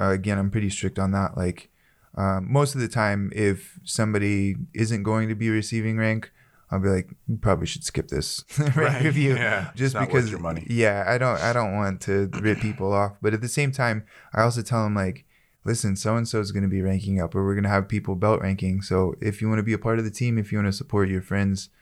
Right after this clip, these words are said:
Speaker 1: then be there, because whenever you're ranking up, you'll want them there."
Speaker 2: Oh, yeah.
Speaker 1: Um, and so it's a nice way that the whole team can come together and celebrate everybody's accomplishments, um, and everybody's time spent doing the work.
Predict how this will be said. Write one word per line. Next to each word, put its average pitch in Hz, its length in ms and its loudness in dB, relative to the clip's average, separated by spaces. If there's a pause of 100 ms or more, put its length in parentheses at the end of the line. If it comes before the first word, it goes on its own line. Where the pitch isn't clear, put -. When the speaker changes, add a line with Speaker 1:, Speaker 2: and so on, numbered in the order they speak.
(300)
Speaker 1:
then 101 280 0
be 104 180 0
there, 95 240 2
because 95 340 -2
whenever 98 360 0
you're 98 300 -2
ranking 113 380 0
up, 123 240 0 (360)
you'll 104 220 0
want 95 260 2
them 92 180 0
there." 85 260 -2
Speaker 2:
Oh, 107 100 0
yeah. 95 180 0 (240)
Speaker 1:
Um, 95 360 0
and 127 140 0
so 147 220 2
it's 139 140 -2
a 135 60 0
nice 123 600 -2 (120)
way 113 380 2
that 101 160 -2
the - 60 -4 (100)
whole 135 120 4
team 131 220 -2
can 113 160 -4
come 104 200 0
together 95 440 0
and 92 160 -2
celebrate 98 540 0
everybody's 95 520 0
accomplishments, 98 760 0 (500)
um, 98 300 0
and 113 140 0
everybody's 117 480 0
time 98 400 0
spent 95 480 0 (360)
doing 98 280 2
the 95 60 2
work. 92 280 -2